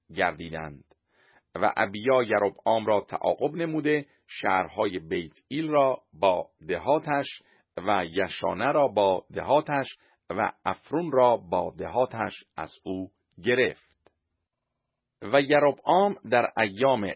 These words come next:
ابیا دیگر قوت به هم نرسانید و خداوند او را زد که مرد.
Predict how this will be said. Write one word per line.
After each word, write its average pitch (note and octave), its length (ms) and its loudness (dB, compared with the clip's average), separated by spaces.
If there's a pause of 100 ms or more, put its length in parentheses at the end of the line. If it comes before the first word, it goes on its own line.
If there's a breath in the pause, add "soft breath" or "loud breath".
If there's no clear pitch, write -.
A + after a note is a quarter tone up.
ابیا G#2 680 2 (320)
دیگر G2+ 500 -2 (240)
قوت F#2 460 -2
به F2 140 -6
هم F2+ 360 -6 (140)
نرسانید C3 760 -2 (100)
و F2+ 80 0
خداوند F2 640 -4 (140)
او F#2 160 -4
را D#2+ 220 -4
زد C#3+ 600 -4 (240)
که F2 460 -6 (240)
مرد. G#2 600 -8